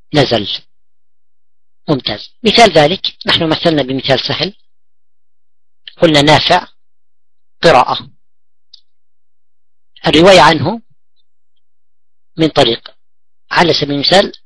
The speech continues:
ورش. الراوي عن ورش الأزرق يسمى طريق. طب، جميل، أحسنتم. طيب،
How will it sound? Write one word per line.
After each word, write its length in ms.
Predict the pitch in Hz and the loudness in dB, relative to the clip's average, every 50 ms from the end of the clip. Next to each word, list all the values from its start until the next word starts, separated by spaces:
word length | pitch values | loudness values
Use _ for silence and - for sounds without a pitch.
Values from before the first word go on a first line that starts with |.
| - - | -20 -10
ورش. 680 | - 156 143 139 - - - - - - - - - - - - - - - - - - - - - - - - - - - - - - | -2 0 0 2 2 2 2 4 4 4 2 2 0 -2 -6 -16 -20 -20 -20 -20 -20 -20 -20 -20 -20 -20 -20 -20 -20 -20 -20 -14 -4 -2
الراوي 300 | 165 165 220 233 214 196 | 2 4 4 6 6 6
عن 140 | 156 160 156 | 6 4 4
ورش 600 | 156 165 202 254 254 - - - - - - - - - - - - - - - - - - - - 156 | 2 2 2 2 2 2 2 2 2 0 -2 -4 -8 -20 -20 -20 -20 -20 -20 -20 -20 -20 -20 -10 -6 -6
الأزرق 680 | 151 - - 156 123 - 147 180 214 - - - - - - - - - - | -4 -2 -2 -4 -2 0 2 2 2 0 -2 -14 -20 -20 -20 -20 -20 -8 -4
يسمى 320 | - - 165 156 147 143 | -2 0 0 0 0 -2
طريق. 640 | 127 - 127 123 120 120 120 120 - - - - - - - - - - - - - - - - - - - - - - - - - - - - - - - - - - - - - - - - - - - - - | -2 -2 -4 -2 -2 -2 -4 -4 -6 -12 -18 -20 -20 -20 -20 -20 -20 -20 -20 -20 -20 -20 -20 -20 -20 -20 -20 -20 -20 -20 -20 -20 -20 -20 -20 -20 -20 -20 -20 -20 -20 -20 -20 -20 -20 -20 -20 -20 -20 -20 -20 -18 -16
طب، 100 | 123 110 | -10 -4
جميل، 280 | - 165 131 120 - | -2 -2 -2 -2 -4
أحسنتم. 360 | - - - - 101 - - - - - - - - - - - - - - - - - - - - - - - - - - - - - - - - - - - - - - - - - - - - - - - - - | -4 -4 -4 -6 -8 -14 -18 -20 -20 -20 -20 -20 -20 -20 -20 -20 -20 -20 -20 -20 -20 -20 -20 -20 -20 -20 -20 -20 -20 -20 -20 -20 -20 -20 -20 -20 -20 -20 -20 -20 -20 -20 -20 -20 -20 -20 -20 -20 -20 -20 -20 -20 -8 -6
طيب، 220 | 139 117 113 | -4 -4 -4